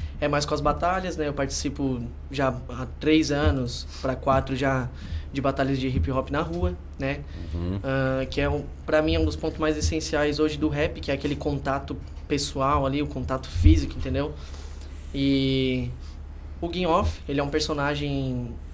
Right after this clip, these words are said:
Speaker 1: que tá atrás agora do sonho do rap, entendeu? Ele busca trazer a música como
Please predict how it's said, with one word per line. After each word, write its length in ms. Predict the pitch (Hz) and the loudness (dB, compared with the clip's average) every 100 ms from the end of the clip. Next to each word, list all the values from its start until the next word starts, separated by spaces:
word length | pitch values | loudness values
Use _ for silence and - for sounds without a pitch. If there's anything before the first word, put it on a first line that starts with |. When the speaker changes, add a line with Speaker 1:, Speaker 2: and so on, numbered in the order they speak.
| - - - - | -12 -12 -12 -6
Speaker 1:
que 260 | 147 143 143 - - - - - - - - | -2 0 -2 -10 -12 -12 -6 -4 -4 -10 -6
tá 120 | 160 | 0
atrás 320 | 160 - 147 147 | 0 2 2 2
agora 240 | 139 143 | 2 2
do 140 | 139 | 0
sonho 240 | 139 143 131 | -2 -2 0
do 100 | 135 | 0
rap, 400 | 139 151 156 156 | 2 2 0 -6
entendeu? 380 | 151 135 139 139 - - - | -4 -2 -2 -4 -8 -8 -2
Ele 160 | 131 | 0
busca 500 | 127 139 143 - 139 | 2 2 2 4 4
trazer 680 | 131 151 147 139 143 131 127 135 - - - - - - - | 4 2 2 0 0 0 -2 -6 -10 -12 -16 -16 -16 -8 0
a 100 | 147 | 2
música 640 | 143 151 147 147 147 139 139 | 4 2 0 0 2 2 0
como 640 | 139 139 139 139 135 131 | -2 0 0 0 0 0